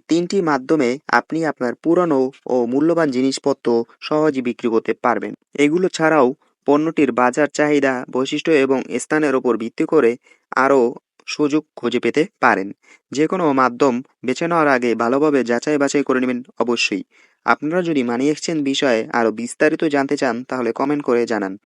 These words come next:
ভিডিওটি ভালো লাগলে অবশ্যই সাবস্ক্রাইব করবেন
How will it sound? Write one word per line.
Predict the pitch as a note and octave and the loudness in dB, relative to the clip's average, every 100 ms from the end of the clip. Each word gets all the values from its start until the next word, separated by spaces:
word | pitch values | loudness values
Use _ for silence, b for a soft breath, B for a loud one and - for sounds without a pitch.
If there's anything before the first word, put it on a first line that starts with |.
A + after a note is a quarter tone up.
| _ _ _ | _ _ _
ভিডিওটি | A#2 C#3+ D#3+ E3 | -2 2 4 4
ভালো | C3 C3+ | 4 4
লাগলে | C3 A#2+ A#2 | 4 2 2
অবশ্যই | B2+ C3+ D#3 E3+ | 0 0 0 0
সাবস্ক্রাইব | C#3+ - C#3 - | 0 0 -2 0
করবেন | B2 A#2+ | 0 0